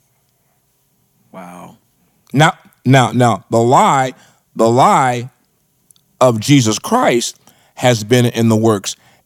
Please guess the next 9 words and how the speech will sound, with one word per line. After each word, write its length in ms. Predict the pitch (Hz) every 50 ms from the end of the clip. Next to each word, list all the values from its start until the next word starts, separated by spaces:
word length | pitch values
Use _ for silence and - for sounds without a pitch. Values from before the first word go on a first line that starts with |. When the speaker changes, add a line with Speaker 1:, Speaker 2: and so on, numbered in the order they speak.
| _ -
Speaker 2:
ever 300 | - 131 127 110 107 110
since 460 | 110 - - 127 110 104 92 - - - _ _ _ _ _ _ -
Constantine. 840 | - - 117 113 98 - - 98 101 98 - 98 95 85 78 73 - _ - - - - _ _
Wickedness 840 | - 104 104 247 294 254 - - 285 180 120 110 104 104 123 - - - _ _ _ _ -
has 300 | - 143 131 123 107 110
been 400 | 110 131 127 123 120 117 117 - _ -
in 140 | 120 117 113
the 60 | 110
works 360 | 107 110 117 117 110 107 -